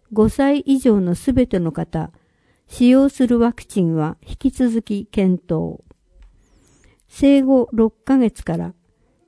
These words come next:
初回接種、従来型ワクチン。以上。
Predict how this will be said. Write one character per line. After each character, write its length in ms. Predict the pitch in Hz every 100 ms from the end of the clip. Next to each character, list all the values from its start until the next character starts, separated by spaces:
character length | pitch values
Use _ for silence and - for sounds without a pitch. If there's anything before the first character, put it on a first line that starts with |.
| _
初 220 | - 226
回 300 | 262 262 254
接 200 | - 233
種、 420 | - - 170 147 _ _ _ -
従 280 | 202 247 277
来 260 | 277 269 254
型 340 | 240 233 226
ワ 160 | 214 220
ク 140 | -
チ 180 | - 147
ン。 160 | 156 - _ _ _ _ _ _ _ -
以 140 | 240
上。 380 | 214 180 139 -